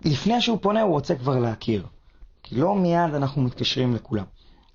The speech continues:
ובמצב כזה, אם תמתג את עצמך כיוסי ביטון התותח, יש מצב שיש עוד יוסי ביטונים באינטרנט, ויהיה קשה להגיע בחיפוש ראשוני רק אליך.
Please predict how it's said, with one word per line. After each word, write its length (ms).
ובמצב 920
כזה, 300
אם 100
תמתג 400
את 100
עצמך 260
כיוסי 400
ביטון 340
התותח, 720
יש 280
מצב 260
שיש 300
עוד 140
יוסי 260
ביטונים 400
באינטרנט, 640
ויהיה 400
קשה 480
להגיע 360
בחיפוש 460
ראשוני 400
רק 260
אליך. 260